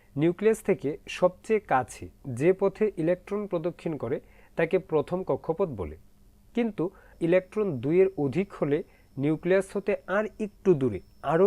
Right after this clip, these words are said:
একটি রাস্তা বানানোর প্রয়োজন হয়। এই কক্ষপথকে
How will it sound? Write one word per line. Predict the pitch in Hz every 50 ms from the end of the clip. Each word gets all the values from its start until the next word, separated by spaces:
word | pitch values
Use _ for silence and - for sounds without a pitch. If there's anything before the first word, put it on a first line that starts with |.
| 214 214
একটি | 202 - 214 185 156
রাস্তা | 139 - - - 170 147
বানানোর | 156 156 160 160 165 160 151 -
প্রয়োজন | 143 135 127 120 143 170 170 107
হয়। | 85 78 76 - _ - _ - - - - - - - - - - - - - - - - _ - -
এই | 170 175 202 202 -
কক্ষপথকে | 220 214 - - 202 190 175 - - - 147